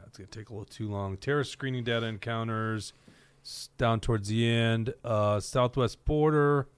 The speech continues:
fiscal year.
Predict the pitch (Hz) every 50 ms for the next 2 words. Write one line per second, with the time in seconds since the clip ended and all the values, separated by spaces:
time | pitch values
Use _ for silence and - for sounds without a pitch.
0 | _ _ _ _ _ _ _ _ _ _ _ _ _ _ _ _ _ _ _ _
1 | _ _ - 135 127 - - - 135 127 127 123 123 123 123 123 123 123 123 123
2 | 123 123 120 120 120 120 120 120 120 120 107